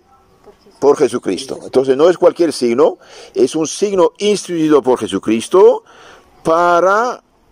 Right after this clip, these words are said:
pro-, eh, para producir y comunicar la gracia, esa es la santidad, en nosotros y santificarnos. Entonces Jesús murió en la cruz para salvarnos. Esta salvación que Cristo mereció en la cruz, ¿cómo la comunican nuestras almas?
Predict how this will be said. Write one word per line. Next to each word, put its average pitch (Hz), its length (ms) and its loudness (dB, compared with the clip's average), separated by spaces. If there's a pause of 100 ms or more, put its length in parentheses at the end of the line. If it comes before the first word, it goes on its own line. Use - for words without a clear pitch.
(140)
pro-, 208 300 2
eh, 139 320 4
para 143 300 0
producir 175 880 2 (540)
y 127 120 0
comunicar 156 800 0
la 131 300 0
gracia, 135 640 0
esa 101 180 -4
es 123 80 -2
la 120 80 2
santidad, 113 640 0 (680)
en 135 140 0
nosotros 139 640 0
y 143 180 2
santificarnos. 107 880 -4 (140)
Entonces 123 320 0
Jesús 185 200 0
murió 160 200 2
en 147 60 0
la 135 80 4
cruz 165 340 0 (220)
para 107 160 2
salvarnos. 113 680 -2 (320)
Esta 170 320 2
salvación 160 720 0
que 135 140 -4
Cristo 147 340 0 (220)
mereció 135 240 0
en 139 60 2
la 131 60 4
cruz, 151 400 0 (240)
¿cómo 175 340 4
la 151 300 2
comunican 131 500 -2
nuestras 117 340 -4
almas? 139 460 -2